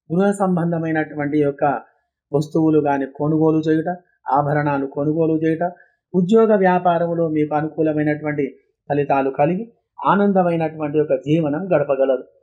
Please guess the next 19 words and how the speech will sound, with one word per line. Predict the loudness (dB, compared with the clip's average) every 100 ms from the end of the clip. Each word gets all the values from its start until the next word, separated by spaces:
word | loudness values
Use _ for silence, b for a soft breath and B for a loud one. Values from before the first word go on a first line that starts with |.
| _
మీరు | 0 2 2
చేసేటువంటి | 2 2 2 -2 -2 -6 -4
వృత్తిలో | -2 -2 0 2 2
గాని | 2 -2 -4 _ _ _ -2
అనుకోని | -2 2 2 2
విధంగా | 0 0 2 2 0 -6 _ _ -4
ధన | -2 0
లాభం | 0 0 -4
అనేది | -4 -4 -6 -6
కలుగుతుంది. | -4 -2 -2 -2 -6 -8 _ _ _ _
ఎటువంటి | -6 -2 0 0
పని | 0 0 0
చేసినా | -2 -2 -4 -4 -8 b b -4 -2
ఆ |
యొక్క | 0 -2
పనిలో | -2 -2 0 -2 -2 -8 _ -2
విజయం | 2 4 4
అనేది | 2 0 0 -2
సాధించగలరు. | 0 0 -2 -4 -2 0 0